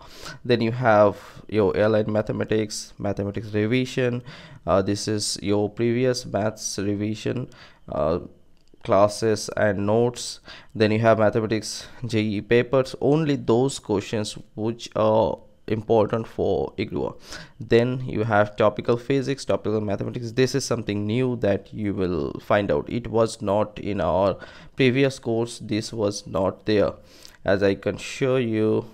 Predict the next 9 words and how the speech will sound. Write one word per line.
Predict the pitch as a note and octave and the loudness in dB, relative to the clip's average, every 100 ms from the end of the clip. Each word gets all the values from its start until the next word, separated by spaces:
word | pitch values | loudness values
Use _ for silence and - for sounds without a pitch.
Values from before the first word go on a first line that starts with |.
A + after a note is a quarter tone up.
| - | -20
the | - A#2 A#2 | -10 -8 -8
previous | - A2 G#2+ G#2+ G#2+ G#2+ - - - - _ - - _ | -6 -4 -4 0 0 0 -4 -12 -14 -18 _ -20 -20 _
schedule, | - - B2 D#2 G1+ - - - _ _ _ - _ _ - _ _ - - - - _ | -16 -4 -2 -2 -4 -12 -20 -20 _ _ _ -20 _ _ -20 _ _ -20 -20 -20 -20 _
so | - - | -12 -4
it | C3+ C3 | -2 -2
wasn't | - - - C3 C#3 B2+ | -4 -4 2 2 2 0
there. | G#2 G#2+ A2 - - - | 0 2 2 0 -20 -14
Still | - - C#3 C#3+ C#3 | -8 0 2 2 0
we, | A#2+ A2+ A2 | -4 -4 -4